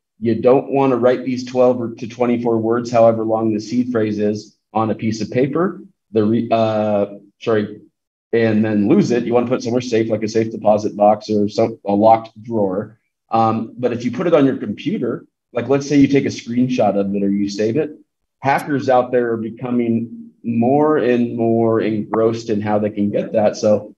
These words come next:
it's your best interest to write it down on a piece of paper, because if a hacker was able to access your hard drive and find your seed phrase,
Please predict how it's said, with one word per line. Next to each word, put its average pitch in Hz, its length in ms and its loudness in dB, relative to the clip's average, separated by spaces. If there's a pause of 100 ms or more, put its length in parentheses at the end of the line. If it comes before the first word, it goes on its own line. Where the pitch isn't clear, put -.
(180)
it's 110 160 -2
your 113 160 -2
best 147 240 2
interest 147 320 -4
to 127 80 -4
write 117 160 2
it 101 80 -4
down 117 200 -2
on 110 140 -2
a 104 40 -4
piece 113 280 -8
of 104 80 -10
paper, 143 320 -4
because 107 300 -4
if 101 100 -6
a 107 140 0
hacker 139 420 0
was 117 120 -6
able 117 200 -2
to 110 80 -4
access 113 640 0
your 113 160 0
hard 139 320 2
drive 101 320 -4
and 104 180 -2
find 113 240 0
your 107 120 0
seed 147 320 0
phrase, 104 440 -2